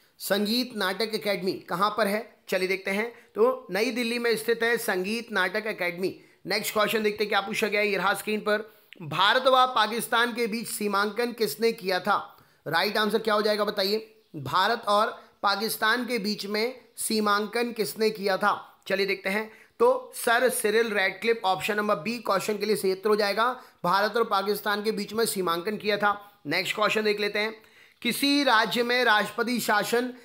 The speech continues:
किसी परिस्थिति में अधिकतम कितनी अवधि तक लागू किया जा सकता है? तो राइट आंसर क्या हो जाएगा, किसी भी राज्य में राष्ट्रपति शासन अधिकतम कितनी अवधि तक लागू किया जा सकता है? तो राइट आंसर हो जाएगा तीन वर्ष तक। ऑप्शन नंबर बी इस क्वेश्चन के लिए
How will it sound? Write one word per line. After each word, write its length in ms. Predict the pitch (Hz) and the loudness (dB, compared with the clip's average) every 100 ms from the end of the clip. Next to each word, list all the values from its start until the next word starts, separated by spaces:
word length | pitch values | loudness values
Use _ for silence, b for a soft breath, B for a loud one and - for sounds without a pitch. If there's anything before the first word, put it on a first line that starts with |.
| B | B
किसी 260 | 240 220 269 | -6 -2 -2
परिस्थिति 600 | 233 226 220 220 214 240 | 0 0 0 -4 -4 -4
में 100 | 233 | 0
अधिकतम 500 | 233 208 208 - 240 | 0 0 -2 -2 -4
कितनी 380 | 233 208 214 233 | -4 -6 -4 -2
अवधि 260 | 233 208 208 | 0 0 0
तक 160 | 220 214 | -2 0
लागू 280 | 202 190 208 | 0 2 0
किया 200 | 175 214 | 0 0
जा 140 | 208 | 0
सकता 300 | 196 214 220 | -2 -2 0
है? 160 | 202 214 208 b b b | 0 0 -4 b b b
तो 40 | 160 | -2
राइट 280 | 170 190 | 0 0
आंसर 220 | 214 196 208 | 0 0 0
क्या 140 | 214 | 2
हो 80 | 208 | 2
जाएगा, 260 | 208 208 226 - - - | 2 0 -2 -4 -16 -8
किसी 300 | 202 240 247 | -4 -2 -4
भी 220 | 233 247 | -4 0
राज्य 340 | 214 185 156 | 2 2 0
में 340 | 208 214 240 247 B B | 0 0 -2 -4 B B
राष्ट्रपति 580 | 175 190 202 202 220 247 | 0 2 0 -2 -4 -2
शासन 400 | 220 214 190 226 | 0 0 2 0
अधिकतम 520 | 220 185 196 - 214 233 B B B | -2 -2 -2 0 0 -2 B B B
कितनी 320 | 226 - 247 | -6 -2 0
अवधि 240 | 247 220 220 | 2 2 0
तक 160 | 233 214 | 0 2
लागू 240 | 208 220 | 2 2
किया 200 | 175 214 | 0 0
जा 120 | 214 | 0
सकता 300 | 202 208 220 | 0 -2 0
है? 200 | 196 220 247 B B | 0 0 -4 B B
तो 60 | 180 | -2
राइट 280 | 180 190 | 0 0
आंसर 220 | 202 202 220 | -2 0 2
हो 80 | |
जाएगा 260 | 208 196 226 | 2 2 -2
तीन 420 | 226 233 226 233 | -4 -4 -2 0
वर्ष 280 | 208 185 - | 2 0 -2
तक। 140 | 202 180 | -4 0
ऑप्शन 280 | 175 - 208 | -2 -2 -4
नंबर 200 | 208 214 | 0 -2
बी 200 | 170 208 | -2 -6
इस 100 | 214 | -6
क्वेश्चन 380 | - 190 - 208 | -2 -2 -2 -4
के 100 | 202 | -2
लिए 240 | 208 220 | 0 0